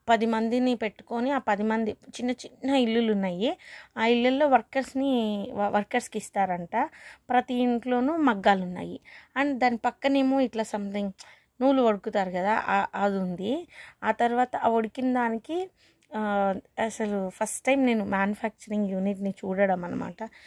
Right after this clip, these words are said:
చాలా బాగుంది, చాలా అంటే చాలా బాగుంది.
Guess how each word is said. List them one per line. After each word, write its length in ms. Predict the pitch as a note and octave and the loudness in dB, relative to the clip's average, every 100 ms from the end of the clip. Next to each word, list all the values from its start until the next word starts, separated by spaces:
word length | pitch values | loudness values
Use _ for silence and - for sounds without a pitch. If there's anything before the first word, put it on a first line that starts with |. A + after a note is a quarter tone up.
| - _ - | -20 _ -10
చాలా 220 | - A3 | 0 4
బాగుంది, 400 | A#3 F#3+ F3 E3+ | 4 2 -6 -10
చాలా 460 | E3+ - F3+ E3 G3 | -14 -16 -16 -10 -8
అంటే 280 | G3+ F3+ G#3 | -8 -6 -8
చాలా 440 | G3+ F#3 F3 G3 | -4 -4 2 4
బాగుంది. 500 | A3 G3+ F#3 F3+ A#3 | 4 2 0 -4 -6